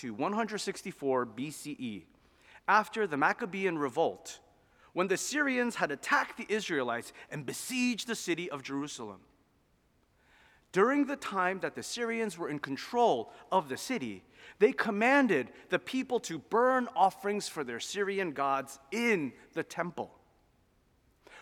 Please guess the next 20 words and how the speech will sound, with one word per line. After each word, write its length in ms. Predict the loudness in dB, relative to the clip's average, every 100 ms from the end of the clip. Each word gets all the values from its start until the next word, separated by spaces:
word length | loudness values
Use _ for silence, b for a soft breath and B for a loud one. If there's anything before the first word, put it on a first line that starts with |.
| B
When 160 | 2
Judas 360 | 4 6 6 6
Maccabeus 680 | 4 4 0 2 2 2 0
had 160 | -2
defeated 420 | -2 -2 0 2 2
the 140 | 2
army 420 | 6 6 6 2 B B B
that 140 | 2
had 160 | 2 2
control 560 | -4 0 6 6 6
of 160 | 0 -4
Jerusalem, 640 | -2 -2 -2 -4 -8 -8 -12 B B
he 220 | 4 4
demolished 1040 | 6 4 4 4 8 10 10 6 4 -2 -10 B -8
the 120 | 2
altar 420 | 4 4 4 0
that 180 | 2 0
the 80 | 0
Seleucid 680 | -2 -4 0 0 0 -4 -4
king 460 | 0 2 4 0